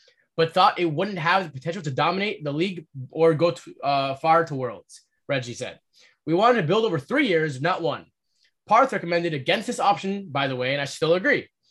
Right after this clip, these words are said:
"We don't wanna s-, make safe bets to be in the top four in N A for one year and then rebuild again with veterans." So that logic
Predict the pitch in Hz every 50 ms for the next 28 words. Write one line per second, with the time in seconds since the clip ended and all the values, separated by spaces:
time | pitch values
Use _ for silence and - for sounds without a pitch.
0 | _ _ _ _ _ _ _ _ - 160 202 175 156 208 240 247 - 214 226 233
1 | 226 220 190 190 - 175 - - - _ - 202 208 - - - 208 233 247 -
2 | - - 190 196 190 - - 190 156 139 175 202 196 170 160 - - 190 190 -
3 | - 190 185 165 156 165 165 175 196 220 240 240 _ _ _ - 170 160 147 143
4 | 165 185 208 220 226 226 170 180 180 175 175 165 147 135 175 190 170 151 170 170
5 | 170 165 147 131 120 135 147 127 113 104 92 87 _ - - - - _ _ _
6 | - - - _ _ _ _ - - 262 247 233 202 170 - _ _ _ 151 147
7 | 247 349 349 254 208 196 220 262 277 226 240 254